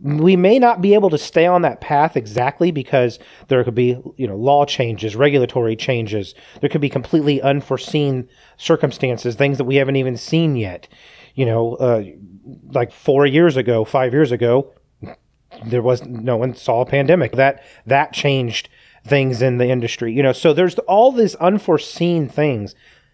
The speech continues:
all these unforeseen things. But the best thing we could do is have a strategy and, and have a, have the, our clients buy into that. You know, they may not understand every single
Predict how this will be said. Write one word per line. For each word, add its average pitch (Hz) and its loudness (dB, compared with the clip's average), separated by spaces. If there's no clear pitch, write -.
all 156 2
these 170 2
unforeseen 175 -2
things. 147 -2
But - -2
the 135 -2
best 151 0
thing 170 2
we 147 0
could 147 -4
do 127 2
is 123 -4
have 135 -2
a 131 -2
strategy 131 -2
and, 147 0
and 151 0
have 175 2
a, 135 -2
have 202 0
the, 151 4
our 170 2
clients 165 0
buy 165 2
into 160 0
that. 107 -2
You 147 2
know, 151 6
they 170 6
may 196 2
not 180 2
understand 165 2
every 170 2
single 151 2